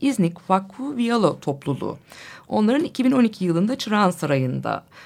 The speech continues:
verdikleri konserden üç buçuk dakikalık bir kayıt dinleyeceğiz. Ee, şöyle söylüyorlar, İznik'in tarihi güzelliklerini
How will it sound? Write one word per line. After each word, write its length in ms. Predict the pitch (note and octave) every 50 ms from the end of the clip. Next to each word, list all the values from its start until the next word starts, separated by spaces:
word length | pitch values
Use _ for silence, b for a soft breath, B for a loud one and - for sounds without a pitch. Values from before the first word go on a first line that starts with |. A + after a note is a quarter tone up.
| B B -
verdikleri 500 | E3+ D#3 D3+ C#3+ D3 C#3 - D3 D3 C#3+
konserden 520 | - D#3+ D3 D3 C#3 - D#3 C#3+ C#3 -
üç 220 | - G3 G3 - F3
buçuk 220 | E3 - - -
dakikalık 460 | D3 C#3 - - D3+ D3 C#3 C#3 -
bir 80 | D3+ -
kayıt 380 | - A#3 C#4 F#4 - - -
dinleyeceğiz. 640 | B3 A3 G3+ F#3 F3 E3+ E3+ A3+ C4 E4 G#4+ - B B B B B B B B B -
Ee, 420 | - G3+ G3+ G3+ G3 G3 F#3+ F3+ F3+ - - - -
şöyle 320 | - - - C4+ C#4 C#4 D4
söylüyorlar, 400 | - C#4+ B3 A3 G3+ G3 F#3+ F#3+
İznik'in 460 | G3 G#3+ G#3+ G#3 A3+ A#3+ A#3 A#3 A#3+ A#3
tarihi 400 | - G#3+ G3+ G3+ G#3 A3+ A#3 G#3+
güzelliklerini 960 | G#3+ G3 F#3+ G#3 G3 F#3+ F#3+ G#3 - - - G3+ G3+ G3 G3+ G3+ A3+ C4+ E4+